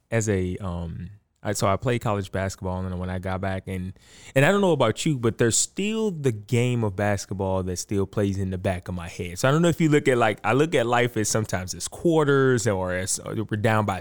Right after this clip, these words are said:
three. Like, it, it's just the way that my, e-, even in this role, it's, I still think I'm somehow on the court somewhere. So,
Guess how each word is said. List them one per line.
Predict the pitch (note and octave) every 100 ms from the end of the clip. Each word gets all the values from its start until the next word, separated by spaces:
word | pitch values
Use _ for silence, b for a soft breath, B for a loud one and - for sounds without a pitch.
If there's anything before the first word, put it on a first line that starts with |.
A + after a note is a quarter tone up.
| -
three. | D#3+ D#3 D3 C3+
Like, | E3+ -
it, | D#3+ A#2
it's | A#2+ D3+ -
just | F3+ -
the | G3
way | C3+ C3+
that | C3
my, | A#2+ A2 G2+ -
e-, | D#3+ E3
even | F3+ G3 E3+
in | D3
this | D3+ -
role, | G#2 F#2 F#2+
it's, | A#2
I | A#2+
still | C#3 - - G#3 A#3+
think | - G3 F#3
I'm | D#3
somehow | C#3 D#3+ D3 C3+ A#2+
on | A2+
the | G#2+
court | D3 A2+
somewhere. | - F#2+ D#2 -
So, | - G2